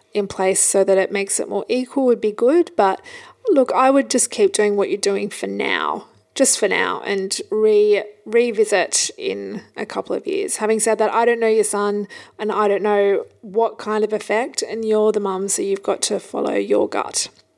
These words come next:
Okay, I hope that helped a little bit. Okay, last question for today was sent over on Instagram, and this person wrote, "I'm sure you get a lot of messages, so I understand if I don't get a reply, but I was hoping you might be able to help or point me in the right direction or where I can get help.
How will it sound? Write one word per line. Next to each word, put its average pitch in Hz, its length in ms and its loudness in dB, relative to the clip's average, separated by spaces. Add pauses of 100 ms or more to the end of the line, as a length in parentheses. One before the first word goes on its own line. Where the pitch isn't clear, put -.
(120)
Okay, 226 340 0
I 220 140 -2
hope 226 320 -4
that 220 200 -2
helped - 540 -4 (120)
a 202 60 -6
little 185 200 0
bit. 135 300 -4 (600)
Okay, 262 340 2
last 247 320 0
question 254 360 0
for 240 140 0
today 233 920 2
was 220 560 2
sent 220 460 -2
over 233 460 2
on 247 220 0 (100)
Instagram, 233 800 0
and 208 460 0 (180)
this 220 160 0
person 208 280 0
wrote, 196 220 2 (960)
"I'm 240 120 2
sure 285 180 2
you 294 80 0
get 302 120 4
a 294 40 4
lot 277 120 2
of 262 60 0
messages, 226 600 2
so 202 220 2
I 196 140 2
understand 269 480 2
if 247 120 0
I 220 100 4
don't 208 120 2
get 196 140 2
a 202 60 2
reply, 196 340 0
but 196 120 0
I 180 40 2
was 196 140 -2
hoping 233 300 -6
you 233 60 -2
might 202 200 -2
be 220 80 0
able 196 120 -2
to 196 60 -6
help 285 420 0
or - 120 -4
point 220 300 -2
me 226 160 2
in 220 80 0
the 208 80 0
right 180 260 0
direction 190 680 -2
or - 280 2
where 185 340 4
I 190 140 -2
can 185 180 -10
get - 220 -4
help. - 340 -6